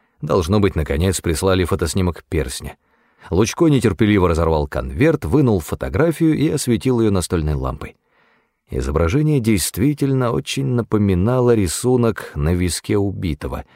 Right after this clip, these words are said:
Вот только надпись была совсем другая. «Sin sangre ni tortura». Внизу был дан перевод помпезного девиза: «Без крови и мучений».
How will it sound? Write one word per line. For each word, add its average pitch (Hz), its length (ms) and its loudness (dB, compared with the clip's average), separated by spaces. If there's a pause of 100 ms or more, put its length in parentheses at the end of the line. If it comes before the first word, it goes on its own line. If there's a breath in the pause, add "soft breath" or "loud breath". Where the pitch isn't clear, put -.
(1200 soft breath)
Вот 73 200 -2
только 120 340 2
надпись 113 480 0
была 67 220 0
совсем 67 400 -6
другая. 62 460 -10 (800)
«Sin 151 580 2
sangre 131 1000 2
ni 95 540 2 (160)
tortura». 82 580 0 (1000)
Внизу 117 400 0
был 165 140 2
дан 143 220 2
перевод 107 600 2
помпезного 80 600 2
девиза: 67 460 -4 (540)
«Без 95 400 0
крови 127 600 2 (100)
и 107 100 0
мучений». 98 640 -2